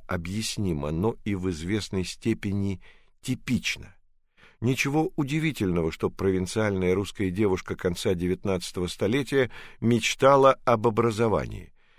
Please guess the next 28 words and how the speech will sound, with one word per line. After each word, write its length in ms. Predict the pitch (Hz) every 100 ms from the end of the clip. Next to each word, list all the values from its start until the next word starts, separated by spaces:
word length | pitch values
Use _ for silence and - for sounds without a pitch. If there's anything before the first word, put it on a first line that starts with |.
| _
И, 160 | 127 127
разумеется, 680 | 104 110 104 113 113 107 107
девушке 520 | 85 98 98 98 113
было 280 | 104 123 131
трудно. 500 | - 156 127 76 60 - -
Её 360 | 95 104 117 143
не 160 | 123 110
понимали 520 | 107 104 107 123 107
родственники, 920 | 85 82 82 - - 95 104 104 -
потому 460 | 117 104 - 104 101
что 220 | - 107
она 200 | 104 101
была 260 | 98 104
девушкой 580 | 101 107 104 101 113 104 - - -
и, 120 | 113
по 160 | 110 101
их 180 | 107 -
представлениям, 800 | 101 90 - 101 107 101 104 98
прежде 400 | 104 104 85 98
всего 320 | - 107 104
невестой. 640 | 104 101 104 - 104 101 - - - _ _ _
Да, 320 | - 95 73 -
она 400 | 80 80 101 90
смогла 680 | - 92 92 87 107 107 - - - -
выломиться 800 | 78 95 107 104 110 113 - 117
из 180 | 110
своей 500 | - 98 98 110 120
среды, 640 | 107 - 107 135 123 147